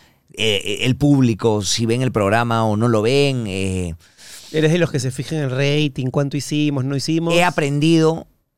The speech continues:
Speaker 1: o sea, me había hecho la idea de no fijarme de eso precisamente, eso era parte del plan de dominar al monstruo, ¿no? Entonces, ¿cómo yo domino al monstruo,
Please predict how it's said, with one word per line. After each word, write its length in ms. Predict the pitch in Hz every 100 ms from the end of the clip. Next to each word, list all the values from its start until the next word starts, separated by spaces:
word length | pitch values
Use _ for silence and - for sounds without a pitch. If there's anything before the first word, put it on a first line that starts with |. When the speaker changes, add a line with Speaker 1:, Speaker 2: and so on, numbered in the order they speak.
| _ _ -
Speaker 1:
o 100 | 123
sea, 260 | 139 117 - _ _ _
me 280 | 131 135 151
había 320 | 131 175 170
hecho 260 | 170 - 185
la 140 | 151
idea 380 | 127 135 139 156
de 160 | 127 117
no 320 | 131 160 165
fijarme 600 | - 131 120 147 139 139 127
de 160 | 127
eso 260 | 131 - 123
precisamente, 920 | 113 110 135 127 120 127 127 147 135
eso 180 | 139 143
era 180 | 131 -
parte 280 | 127 -
del 220 | 143 120 113
plan 520 | 139 131 127 143 110
de 120 | 113
dominar 400 | 117 117 113 127
al 120 | 120
monstruo, 540 | 143 175 127 98 82 90
¿no? 180 | 123
Entonces, 260 | 123 107 117
¿cómo 280 | - 180 175
yo 140 | 170
domino 480 | 160 151 165 160 147
al 120 | 131
monstruo, 640 | 127 143 139 120 - 131 131